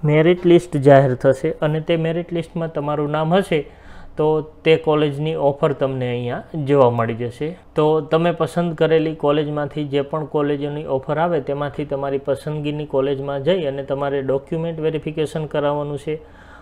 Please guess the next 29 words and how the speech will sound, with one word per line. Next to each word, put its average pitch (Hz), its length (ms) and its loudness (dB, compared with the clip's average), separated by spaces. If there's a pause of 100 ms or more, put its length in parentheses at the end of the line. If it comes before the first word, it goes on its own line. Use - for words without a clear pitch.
(120)
અને 143 420 -4 (140)
ત્યારબાદ 147 480 2
ત્યાંની 143 280 -2
કોલેજની 135 640 0
જે 135 160 -2
કંઈ 139 200 -6
ફી 143 280 -2
હોય, 170 300 2
તે 165 200 -2
ફી 139 240 -4
પેમેન્ટ 135 440 -6
કરી 175 320 2 (400)
અને 135 280 -4
તમારું 139 680 -2
એડમિશન 139 560 -2
કન્ફર્મ 135 460 -4
કરવાનું 123 800 -6
રહેશે. 127 360 0
અને 135 440 -6
ત્યાર 151 260 2
પછી 156 220 -4
તમારા 143 400 -2
જે 139 120 -4
એલોટમેન્ટની 147 840 -4
ડિટેલ 147 380 -2
છે, 151 180 -4
તે 131 160 -6
તમને 127 380 -6 (100)
આ 143 160 -4